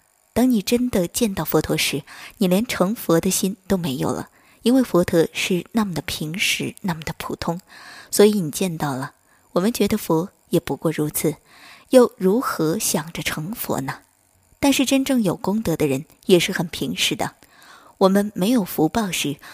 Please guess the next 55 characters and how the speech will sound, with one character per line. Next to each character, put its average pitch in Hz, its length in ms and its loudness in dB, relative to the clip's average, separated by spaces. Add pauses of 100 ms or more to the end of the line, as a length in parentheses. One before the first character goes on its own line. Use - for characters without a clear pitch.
(160)
往 214 120 6
往 262 140 2
就 247 120 2
看 226 220 -2
不 208 80 -2
到 180 160 0
对 185 180 2
方 185 300 -4
的 165 100 -2
功 151 220 -2
德。 - 280 -8 (1040)
人 208 140 4
和 247 120 6
人 220 160 2
的 220 80 2
相 233 240 0
处 165 200 2
真 196 360 0
的 - 180 0
是 - 220 0
一 180 180 -2
种 - 220 -6
艺 180 240 -4
术， - 240 0 (260)
或 262 160 6
者 226 140 4
是 202 200 0
一 214 140 0
生 220 240 0
中 220 220 -2 (200)
很 165 300 -2
重 233 220 0
要 196 160 0
的 170 80 -2
学 151 240 0
问 185 200 -2
的。 - 180 -10 (540)
要 240 140 8
学 214 140 4
好 180 180 2
一 185 160 -2
点， 170 180 0 (140)
真 190 220 0
的 185 80 0
不 - 120 0
容 147 200 -2
易。 160 200 -6 (340)
我 196 80 4
觉 202 140 4
得 262 200 2 (480)
有 190 200 6
点 214 160 4
很 - 280 -4
重 190 240 0
要。 - 100 0